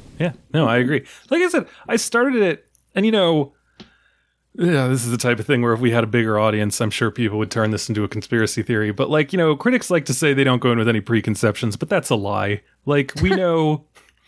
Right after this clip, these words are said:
Speaker 1: we know who the creatives we like are. We know who the creatives we dislike are. You know, there's a reason that, like, you'll kind of get excited when you see that a certain critic is reviewing a certain movie 'cause you're like, "Oh, he hates that person. This is gonna be a great takedown review."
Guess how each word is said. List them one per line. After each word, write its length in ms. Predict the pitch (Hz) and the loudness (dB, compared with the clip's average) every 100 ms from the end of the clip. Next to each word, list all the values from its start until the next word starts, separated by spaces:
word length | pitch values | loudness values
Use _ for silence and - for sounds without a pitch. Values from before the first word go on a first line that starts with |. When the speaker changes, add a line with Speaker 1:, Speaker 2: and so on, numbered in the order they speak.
| - - _ | -20 -20 _
Speaker 1:
we 180 | 240 226 | -2 2
know 200 | 208 160 | 2 2
who 260 | 151 160 | 2 2
the 80 | 151 | 0
creatives 480 | - 143 139 127 123 | 0 2 2 2 2
we 120 | 127 | 2
like 280 | 120 120 120 | 2 2 2
are. 400 | 120 120 117 - _ _ _ | 2 2 0 -4 _ _ _
We 80 | 185 | 0
know 120 | 185 | 2
who 60 | 156 | 2
the 80 | 143 | 0
creatives 340 | 139 135 117 | 0 0 0
we 100 | 120 | -2
dislike 600 | 104 113 107 123 113 104 | 0 -2 0 0 0 0
are. 440 | 113 110 110 110 - _ _ _ _ _ | 0 2 2 0 -6 _ _ _ _ _
You 80 | 151 | -2
know, 420 | 156 151 151 147 _ _ - | 0 2 0 -2 _ _ -2
there's 240 | 165 156 | 0 0
a 60 | 160 | 0
reason 760 | 151 151 143 143 139 135 127 _ _ _ _ _ _ _ - 131 | 2 2 2 2 2 2 -2 _ _ _ _ _ _ _ -14 -4
that, 160 | 139 135 | -2 2
like, 380 | 123 120 - _ _ | 0 -2 -10 _ _
you'll 180 | 135 139 | -2 -2
kind 260 | 131 127 | 0 0
of 60 | 120 | 2
get 100 | 123 | 0
excited 400 | 113 - 113 113 | 0 0 2 2
when 140 | 113 | 0
you 40 | 110 | -2
see 180 | - 113 | 0 0
that 100 | 110 | 0
a 40 | |
certain 340 | - 123 120 113 | -2 -4 -4 -2
critic 380 | 120 113 107 - | 0 0 -2 -4
is 180 | 113 | -2
reviewing 320 | 113 107 110 107 | 0 2 2 2
a 40 | |
certain 300 | - 117 113 | 0 -2 -2
movie 240 | 110 113 | -2 -2
'cause 100 | 107 117 | -2 -4
you're 60 | |
like, 120 | 117 | 0
"Oh, 140 | 175 160 | 0 2
he 180 | 190 156 | 2 2
hates 220 | 208 - | -2 0
that 180 | 110 - | 0 2
person. 460 | 120 107 123 110 | 0 2 0 2
This 180 | 117 127 | 0 -2
is 60 | 135 | 0
gonna 180 | 139 131 | 0 2
be 140 | 135 | 0
a 40 | |
great 300 | 123 135 139 | 2 0 0
takedown 540 | 143 156 156 123 117 117 | -2 -2 0 -2 -2 -4
review." 400 | 110 117 113 | 0 0 0